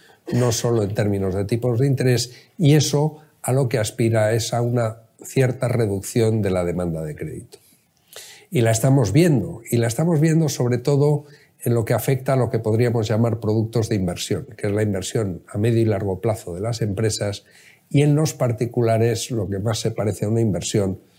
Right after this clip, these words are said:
son las hipotecas. Pero estamos viendo caídas moderadas del stock, eh, es decir, no es...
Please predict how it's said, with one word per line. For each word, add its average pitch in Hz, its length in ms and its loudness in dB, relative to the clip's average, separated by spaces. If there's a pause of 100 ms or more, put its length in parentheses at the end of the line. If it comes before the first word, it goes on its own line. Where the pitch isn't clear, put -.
(100)
son 107 260 -2
las 95 200 -2
hipotecas. - 640 -10 (400)
Pero 139 100 2
estamos 190 320 2
viendo 190 300 4
caídas 170 460 2
moderadas 113 920 2
del 87 200 -2
stock, - 500 -8 (480)
eh, 92 280 -2
es 98 140 0
decir, 90 320 -6
no 107 260 0
es... 110 440 0